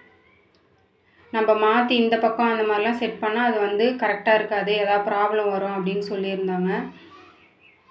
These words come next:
நீங்க மாவு அரைக்கிறீங்க அப்படின்னா, ஃபஸ்ட்டு எடுத்த உடனே ஒரு, ஒரு கிளாஸ் வந்துட்டு அரிசி, அரிசியோ உளுந்தோ போடும்போது ஒரு கிளாஸ் தண்ணி ஊத்திட்டு அதுக்கப்புறமா போடுங்க அப்படின்னு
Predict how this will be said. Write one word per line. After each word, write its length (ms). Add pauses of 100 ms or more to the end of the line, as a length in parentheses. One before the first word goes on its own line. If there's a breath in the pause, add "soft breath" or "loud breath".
(520)
நீங்க 200
மாவு 440
அரைக்கிறீங்க 540
அப்படின்னா, 380 (100)
ஃபஸ்ட்டு 440
எடுத்த 300
உடனே 300
ஒரு, 240 (300)
ஒரு 240 (120)
கிளாஸ் 400
வந்துட்டு 400
அரிசி, 580 (220)
அரிசியோ 480
உளுந்தோ 360
போடும்போது 520
ஒரு 100
கிளாஸ் 300
தண்ணி 360
ஊத்திட்டு 300
அதுக்கப்புறமா 640 (500 loud breath)
போடுங்க 380 (180)
அப்படின்னு 340